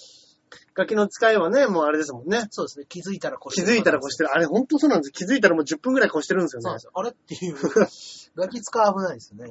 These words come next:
Speaker 1: あれね、
Speaker 2: うん。
Speaker 1: そうです、そうです。
Speaker 2: はいはいはい。
Speaker 1: 紅白見ながら、
Speaker 2: まあね。
Speaker 1: 蕎麦食って。
Speaker 2: うん。
Speaker 1: はい。
Speaker 2: まあでもね、別に。いや、<clears throat> でもやっぱ、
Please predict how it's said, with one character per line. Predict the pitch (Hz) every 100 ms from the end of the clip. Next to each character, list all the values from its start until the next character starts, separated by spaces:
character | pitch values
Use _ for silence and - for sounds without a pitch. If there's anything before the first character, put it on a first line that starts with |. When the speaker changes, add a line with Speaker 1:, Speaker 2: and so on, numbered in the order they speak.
| 117
Speaker 1:
あ | 160
れ | 180 175
ね、 | 180 147 _ _ _ 151
Speaker 2:
う | 147
ん。 | 117 101 _ _
Speaker 1:
そ | 160
う |
で | 123
す、 | 113
そ | 127
う |
で | 107
す。 | -
Speaker 2:
は | 110
い |
は | 95
い | -
は |
い。 | - _ - _ _ _ _
Speaker 1:
紅 | - 156 135
白 | 131
見 | 131
な | 143
が | 131
ら、 | 120 - _ _
Speaker 2:
ま | 120
あ | 82
ね。 | _
Speaker 1:
蕎 | - 151
麦 | 131
食 | 160 101
っ |
て。 | - 120
Speaker 2:
う | 127
ん。 | 120 110 101 _ _ _ _ _
Speaker 1:
は | 135 127 113
い。 | _ 147
Speaker 2:
ま | 143
あ |
で | 120 170
も | 151
ね、 | 143 226 254 _ _ 123
別 | 123 - 107
に。 | 101
い | 98 _ _
や、 | 196 - _ _ _ -
<clears throat> | - - - _ _ _ _ _ _ _ -
で | 160
も |
や | 143
っ | -
ぱ、 | 143 117